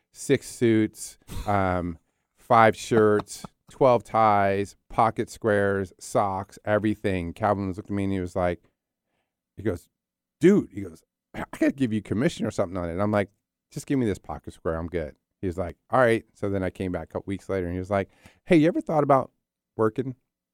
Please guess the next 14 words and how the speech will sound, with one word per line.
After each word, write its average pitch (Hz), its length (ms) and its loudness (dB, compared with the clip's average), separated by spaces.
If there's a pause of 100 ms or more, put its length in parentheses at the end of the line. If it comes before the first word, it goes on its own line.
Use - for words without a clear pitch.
(440)
in, 104 400 -2
like, 101 240 -2
you 107 60 -4
know, 98 300 -4 (680)
clothing, 131 340 4
apparel?" 131 500 0
I'm 104 120 -6
like, 95 220 -2 (140)
"I've 107 120 0
always 104 220 4
thought 87 220 -4
about 78 260 -4
it, 82 160 -10
but 80 180 -10